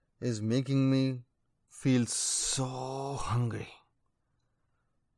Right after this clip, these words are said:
<laughs> What can I do? <laughs> I have a challenge to prove. <laughs> I can't eat.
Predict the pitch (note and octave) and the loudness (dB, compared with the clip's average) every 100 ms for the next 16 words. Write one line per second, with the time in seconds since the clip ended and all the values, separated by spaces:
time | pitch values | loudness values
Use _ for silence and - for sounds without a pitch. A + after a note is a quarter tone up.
0 | _ - - - C4 - C#4 - B3 - | _ 2 6 8 8 8 6 4 2 0
1 | C4 B3+ A3 G#3 - A#3 - - A#3+ F3+ | 4 4 4 -2 2 2 2 0 -4 -6
2 | - D#4+ - _ - _ _ _ - - | -10 -14 -14 _ -16 _ _ _ -14 -8
3 | G#3 - - - - F3+ - C4 - A#3 | -6 -6 -12 -20 -14 -12 0 2 2 0
4 | A3+ A3 - G#3+ G#3+ D#3 - _ _ _ | 0 -2 -2 -2 -2 -4 -10 _ _ _
5 | _ _ - F#3 G3 G#3 F3 A3+ G3+ F#3+ | _ _ -18 -2 4 4 6 6 8 8
6 | E3+ E3+ - G3+ - B3+ - F#3 - A3 | 10 8 8 6 10 8 8 4 2 2
7 | - G#3+ - G3 D#3+ C#3 _ - - - | 4 2 2 -2 -2 -6 _ -20 -20 -20
8 | - - - E3 D3 F3 E3 - - G3 | -20 -6 0 4 6 6 4 0 4 6
9 | F#3 F#3 - E3 - E3 D#3 B2+ A2 F#2+ | 8 4 2 -2 4 8 10 10 6 -2
10 | - - _ _ _ _ _ _ - A3+ | -16 -20 _ _ _ _ _ _ -4 -2
11 | D3+ - F#3+ D#3+ - - _ _ - - | 0 -2 -4 -4 -10 -18 _ _ -20 -20
12 | _ - D#3 F#3+ G3+ G3+ - A3+ A#3 C#3+ | _ -2 -2 0 2 0 0 6 6 6
13 | - | -2